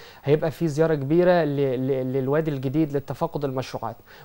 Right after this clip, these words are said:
ومش بس كمان دور الشباب من خلال برلمان الشباب الأفريقي التطوع، لا كمان عايزين نعلم الشباب إزاي يكونوا هم أشخاص ذو ريادة أعمال ويعملوا مشاريع. الوادي الجديد كمان بتمنح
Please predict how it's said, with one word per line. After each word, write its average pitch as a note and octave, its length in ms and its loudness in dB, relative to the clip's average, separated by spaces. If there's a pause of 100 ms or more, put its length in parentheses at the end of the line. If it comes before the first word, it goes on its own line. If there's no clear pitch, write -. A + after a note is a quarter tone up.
ومش D#3+ 220 2
بس A3+ 280 0
كمان F#3 400 0
دور G3+ 200 4
الشباب D#3+ 540 0
من C3 180 -4
خلال D3 320 -2
برلمان C#3+ 400 -2
الشباب D3+ 380 -6
الأفريقي D#3 500 -6
التطوع، C#3+ 540 0 (240)
لا E3+ 120 4
كمان F#3+ 260 0
عايزين E3+ 360 -2
نعلم F3+ 400 -2
الشباب E3 460 -2
إزاي D#3 320 0
يكونوا F3 440 0
هم F3+ 120 -2
أشخاص E3 640 -4
ذو E3+ 280 2
ريادة D#3+ 440 0
أعمال D3+ 500 0 (240)
ويعملوا D#3 460 2
مشاريع. C#3+ 480 -2
الوادي D3 260 -2
الجديد C#3 400 -4
كمان C#3+ 300 -6
بتمنح D3 520 -4